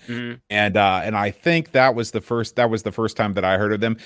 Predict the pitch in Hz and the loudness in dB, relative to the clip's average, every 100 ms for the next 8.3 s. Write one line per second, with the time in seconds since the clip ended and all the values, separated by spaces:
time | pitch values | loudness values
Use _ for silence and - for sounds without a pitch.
0 | - 107 147 190 180 147 139 160 143 147 | -14 2 4 6 4 2 2 2 2 2
1 | 143 131 123 147 160 165 151 143 104 - | 2 0 -4 -2 -2 0 0 0 -4 0
2 | 120 127 127 117 120 120 101 104 107 107 | 4 6 4 2 0 2 2 2 2 2
3 | 101 92 85 104 104 98 101 98 98 98 | 0 -2 -2 -2 -2 -2 -2 -4 -4 -4
4 | 95 98 92 85 - 92 - 87 90 85 | -4 -6 -6 -8 -4 -4 -6 -6 -4 -4
5 | 80 78 76 - - - - - 139 190 | -4 -4 -6 -10 -16 -16 -14 -10 -2 -2
6 | 233 254 190 208 180 165 185 - 190 190 | -2 -4 -8 -10 -4 -2 -2 -2 -2 -2
7 | 190 190 180 _ _ _ _ _ _ _ | -6 -12 -18 _ _ _ _ _ _ _
8 | - 127 | -2 -2